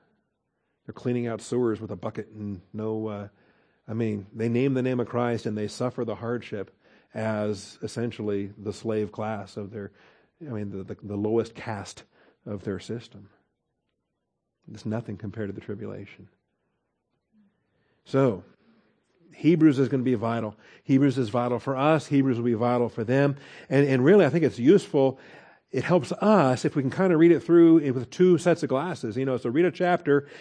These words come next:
as a church age saint and then switch glasses and then read that same chapter as a tribulational saint. Try to pretend and imagine.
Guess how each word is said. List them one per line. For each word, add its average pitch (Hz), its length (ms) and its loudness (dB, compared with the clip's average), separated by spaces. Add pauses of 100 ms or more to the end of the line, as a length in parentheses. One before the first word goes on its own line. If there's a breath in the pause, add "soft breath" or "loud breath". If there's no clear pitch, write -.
(120 loud breath)
as 123 100 -2
a 123 80 4
church 190 300 4
age 143 220 4
saint 135 300 -2 (240 loud breath)
and 139 120 0
then 139 100 6
switch 175 320 -2
glasses 147 520 0 (300 soft breath)
and 139 160 2
then 151 140 8
read 160 200 8
that 147 120 2
same 180 280 0
chapter 170 600 0 (220 loud breath)
as 135 140 0
a 135 80 4
tribulational 139 880 2
saint. 123 360 -6
Try 139 160 -4
to 135 80 -4
pretend 131 460 -6
and 123 100 -4
imagine. 120 380 -8